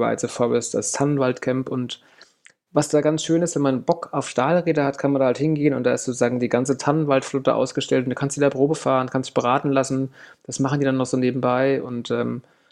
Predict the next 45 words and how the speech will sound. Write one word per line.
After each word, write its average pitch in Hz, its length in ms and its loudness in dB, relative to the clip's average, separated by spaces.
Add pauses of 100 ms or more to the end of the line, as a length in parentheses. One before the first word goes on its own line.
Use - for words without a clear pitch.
(120)
da 123 120 0
waren 135 180 0
auch 127 120 -2
jetzt - 300 -6
zwei, 131 240 2
drei, 131 340 0
vier, 131 260 0
fünf 143 220 -4
Leute 139 300 2
da, 131 40 2
die 131 100 -2
es 127 120 -4
in, 120 80 -4 (640)
äh, - 20 -10
in 127 160 -2
Anspruch 180 380 0
genommen 151 340 2
haben. 151 160 2
Und 135 140 -4
was 139 120 4
ich 131 100 -6
sehr 226 260 2
nett 226 180 -2
fand, 185 320 0 (460)
dass - 180 2
viele 202 300 2
von 151 180 2
den 131 240 0 (100)
Besuchern, 202 640 0
also 131 260 0
nicht 131 260 0
Besuchern, 135 400 2
von 131 180 0
den, 127 300 0 (480)
äh, 120 240 2
Camp-Besuchern, 160 1300 0
also 127 240 -6
die 127 160 4
übernachtet 123 560 0
haben 151 160 2
und 127 60 0
gefahren 135 360 0
sind, 160 220 0 (440)
ähm, 127 440 0
ihre 139 480 2